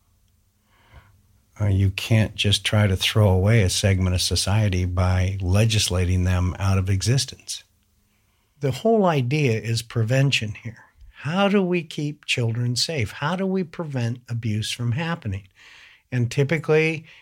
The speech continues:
it's been contain the red dots. Make their lives miserable,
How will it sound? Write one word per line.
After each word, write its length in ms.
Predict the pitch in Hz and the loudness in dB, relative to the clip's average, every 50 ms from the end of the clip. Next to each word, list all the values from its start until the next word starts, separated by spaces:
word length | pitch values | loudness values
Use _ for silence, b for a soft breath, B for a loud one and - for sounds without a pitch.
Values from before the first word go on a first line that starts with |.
| B B B | B B B
it's 160 | 135 135 135 | -4 -4 -4
been 460 | - - 127 120 117 110 113 117 117 | -4 0 2 2 2 2 0 -2 -2
contain 560 | 117 - 117 110 101 - 127 131 135 143 147 | -2 -4 -4 -4 -2 -2 0 0 2 2 0
the 80 | 143 139 | 0 0
red 280 | 135 139 131 131 123 113 | 0 2 0 0 0 0
dots. 600 | 117 95 87 - - - - - - - - _ _ _ _ _ _ _ _ _ _ _ _ _ _ _ | 0 0 0 -2 -6 -12 -14 -14 -14 -14 -16 _ _ _ _ _ _ _ _ _ _ _ _ _ _ _
Make 280 | - 104 117 139 139 - | -6 -2 -2 -2 -2 0
their 180 | 160 160 165 160 | 0 0 2 2
lives 360 | 151 151 156 156 147 127 120 | 2 2 2 0 0 -2 -2
miserable, 640 | 127 120 123 117 120 117 113 117 113 110 110 107 | 0 0 0 0 0 -2 -2 -2 -4 -4 -6 -8